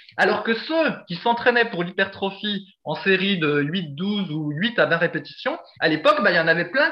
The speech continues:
qui faisaient toutes leurs séries à fond dans l'entraînement. Et au final, bah, ils, ils progressaient pas. Mais c'était pas parce qu'en fait, il fallait une étape de force pour progresser, c'était parce qu'en fait,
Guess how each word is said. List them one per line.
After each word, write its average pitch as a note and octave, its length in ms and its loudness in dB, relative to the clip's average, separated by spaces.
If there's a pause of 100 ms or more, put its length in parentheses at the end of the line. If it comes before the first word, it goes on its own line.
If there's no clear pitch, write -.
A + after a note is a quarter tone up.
qui G3+ 340 -10
faisaient G#3 300 0
toutes - 180 -6
leurs A#3+ 280 0
séries C#4+ 520 0 (200)
à E3 120 2 (180)
fond F4 240 -8 (460)
dans G#3+ 180 2
l'entraînement. C4 640 2 (180)
Et E3 100 2
au F#3 60 6
final, A#3+ 420 2
bah, G3 120 4
ils, F#3 680 -6
ils G3+ 100 -4
progressaient A#3 580 2
pas. A#3 280 2 (220)
Mais F3+ 120 -4
c'était G#3+ 280 -2
pas C#4+ 160 4
parce - 200 2
qu'en A#3+ 120 0
fait, A#3+ 240 2
il F3+ 80 -2
fallait G3+ 240 4
une F#3+ 140 2
étape F#3+ 280 0
de F3 100 0
force A#3+ 340 0
pour D#3+ 140 -8
progresser, G#3 500 -2
c'était - 180 -6
parce E3 220 0
qu'en G3+ 160 -8
fait, C#4+ 280 4